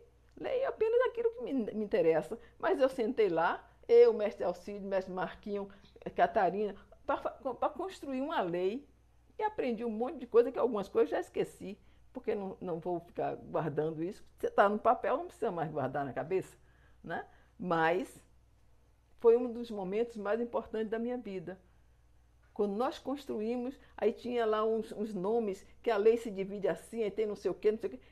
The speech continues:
Menina, é coisa demais, mas foi bom, foi bom.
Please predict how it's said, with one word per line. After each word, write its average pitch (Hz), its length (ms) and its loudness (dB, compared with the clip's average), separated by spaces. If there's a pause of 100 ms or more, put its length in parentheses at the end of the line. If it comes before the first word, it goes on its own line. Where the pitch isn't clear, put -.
Menina, 370 160 -6
é - 20 -6
coisa 339 240 -4
demais, 294 720 -6 (140)
mas - 140 -6
foi 214 140 -2
bom, 370 460 -6 (720)
foi - 140 -6
bom. 277 360 -8